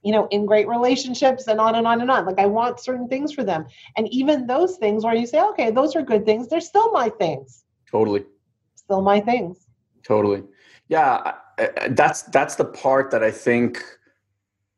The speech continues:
Speaker 2: and you wa-, I watch a lot of nature shows, for example, you know, you watch any animal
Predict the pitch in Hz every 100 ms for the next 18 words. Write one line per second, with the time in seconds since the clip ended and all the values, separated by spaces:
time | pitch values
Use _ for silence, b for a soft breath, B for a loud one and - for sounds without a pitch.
0 | _ _ _ _ _ _ _ _ 127 131
1 | 123 117 113 117 110 107 107 104 104 104
2 | 98 123 127 - - 127 123 131 131 135
3 | 139 123 117 110 113 117 113 - 117 117
4 | 123 123 110 107 98 90 -